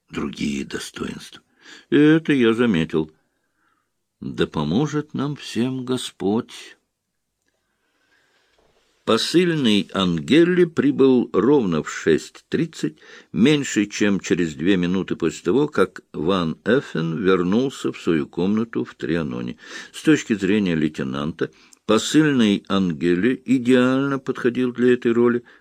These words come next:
Маленький, невзрачный, поношенный, ничтожный человечек. Он был почти точной копией того типа,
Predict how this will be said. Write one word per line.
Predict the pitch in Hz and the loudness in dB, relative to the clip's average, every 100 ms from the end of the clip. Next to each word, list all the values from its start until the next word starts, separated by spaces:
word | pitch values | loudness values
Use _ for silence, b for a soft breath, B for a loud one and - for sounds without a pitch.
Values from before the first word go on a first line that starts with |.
| b | b
Маленький, | 160 170 151 147 135 131 131 | -2 0 -2 -4 -8 -8 -4
невзрачный, | 156 143 139 139 135 123 - 123 127 - | -4 0 2 2 0 -4 -10 -8 -8 -6
поношенный, | - 143 139 135 120 - 113 107 110 110 _ | -4 -2 0 0 -2 -6 -8 -6 -8 -12 _
ничтожный | - 175 165 - - 147 120 123 | -4 -2 -2 -8 0 0 2 -4
человечек. | 123 - 123 127 87 65 - - - B B B B B B | -6 -6 -2 -2 -4 -8 -10 -16 -18 B B B B B B
Он | 107 | 4
был | 113 120 | 4 4
почти | 143 170 - 135 | 2 0 0 -4
точной | - 165 160 139 123 | 0 0 0 -4 -6
копией | - 117 - 104 | 0 0 2 -2
того | 101 104 104 | 2 2 2
типа, | - 185 170 78 | -2 -6 -2 -4